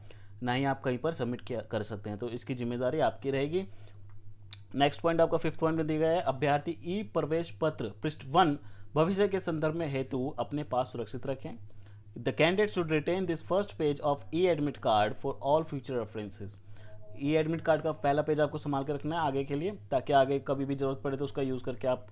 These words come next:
आगे का जो है, अ, अपना रिजल्ट देख सकें। सिक्स पॉइंट में दिया गया है, अभ्यर्थी अपना मोबाइल नंबर एवं ईमेल ओएआरएस, यानी कि उस, जो इसकी साइट है, में अपडेट करना सुनिश्चित करें, क्योंकि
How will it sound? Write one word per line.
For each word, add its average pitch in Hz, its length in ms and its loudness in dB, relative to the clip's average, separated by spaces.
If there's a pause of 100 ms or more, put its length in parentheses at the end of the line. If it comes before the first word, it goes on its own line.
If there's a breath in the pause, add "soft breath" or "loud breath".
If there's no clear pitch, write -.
आगे 117 240 0
का 120 160 -4
जो 127 140 -4
है, 185 140 0
अ, - 60 -8 (440 soft breath)
अपना 123 300 2
रिजल्ट 131 340 0
देख 131 200 4
सकें। 165 340 -6 (500 loud breath)
सिक्स 202 140 6
पॉइंट 202 220 6
में 196 120 4
दिया 185 160 8
गया 185 160 8
है, 190 120 6
अभ्यर्थी 170 500 6
अपना 185 180 2
मोबाइल 175 300 8
नंबर 175 220 4
एवं 170 240 6 (120)
ईमेल 180 580 4 (460 soft breath)
ओएआरएस, 156 1500 4
यानी 139 200 0
कि 156 100 0
उस, 151 320 0
जो 156 200 4
इसकी 156 240 0
साइट 170 380 6
है, 156 320 4 (680 soft breath)
में 156 340 4
अपडेट 160 400 4
करना 175 200 4
सुनिश्चित 160 440 0
करें, 180 260 4
क्योंकि 170 300 -2